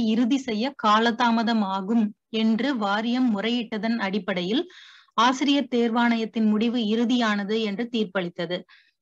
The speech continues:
அதன் பிறகு நவம்பர் இருபத்தி ஏழு, ரெண்டாயிரத்தி பத்தொன்பது அன்று மறு தேர்வுக்கான அறிவிப்பினை தேர்வாணையம் வெளியிட்டது. இதற்கான வழக்குகள் தொடர்ந்து விசாரணை நடந்து வந்த நிலையில் அக்டோபர் முப்பது,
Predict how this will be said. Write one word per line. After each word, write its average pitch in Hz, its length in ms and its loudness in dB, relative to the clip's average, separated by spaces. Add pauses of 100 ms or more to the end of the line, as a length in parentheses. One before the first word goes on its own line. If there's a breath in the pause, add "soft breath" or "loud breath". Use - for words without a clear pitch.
அதன் 262 320 4
பிறகு 233 340 0 (120)
நவம்பர் 233 540 0
இருபத்தி 220 480 -4 (140)
ஏழு, 240 340 -2 (560)
ரெண்டாயிரத்தி 226 440 0
பத்தொன்பது 214 520 0
அன்று 208 340 0
மறு 226 340 4
தேர்வுக்கான 240 600 -2 (100)
அறிவிப்பினை 208 600 -2 (100)
தேர்வாணையம் 214 640 0
வெளியிட்டது. 180 580 -6 (640 soft breath)
இதற்கான 320 560 2
வழக்குகள் 233 680 0
தொடர்ந்து 233 540 2
விசாரணை 220 580 -2
நடந்து 208 440 0
வந்த 214 260 -2
நிலையில் 185 460 -4 (540 soft breath)
அக்டோபர் 285 720 0
முப்பது, 220 500 0